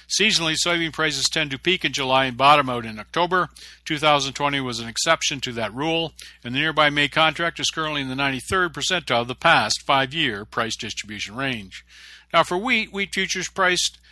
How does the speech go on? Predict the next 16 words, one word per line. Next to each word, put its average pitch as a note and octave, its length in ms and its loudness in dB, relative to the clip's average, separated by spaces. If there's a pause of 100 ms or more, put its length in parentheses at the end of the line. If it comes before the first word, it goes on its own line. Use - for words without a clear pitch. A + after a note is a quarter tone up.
(160)
prices E3+ 360 0
topped F#3+ 380 4
out G3+ 220 4
in D#3+ 100 -4
the D3 80 -6
third F3+ 240 -2
week D#3+ 180 -2
of D3 100 -6
February, G3 460 2
and E3+ 160 0
per F3 80 -4
usual, D#3 480 -2
there D#3+ 200 0
is B2 100 -2
wheat D#3 260 -2
filling F3 400 0